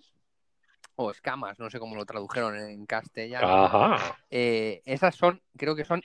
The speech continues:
Speaker 1: íntegras de oricalco. Pero las de los caballeros de At-, y fueron las primeras, las primeras que, en,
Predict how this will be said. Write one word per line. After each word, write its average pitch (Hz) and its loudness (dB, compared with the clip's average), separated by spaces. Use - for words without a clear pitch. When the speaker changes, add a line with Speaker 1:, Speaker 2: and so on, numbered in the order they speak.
Speaker 1:
íntegras 101 -6
de 107 -12
oricalco. 98 -10
Pero 113 6
las 117 6
de 127 -2
los 117 0
caballeros 131 -2
de 160 2
At-, 143 -2
y 127 -8
fueron 175 4
las 160 -2
primeras, 135 -2
las 117 -6
primeras 139 -4
que, - -14
en, 120 -14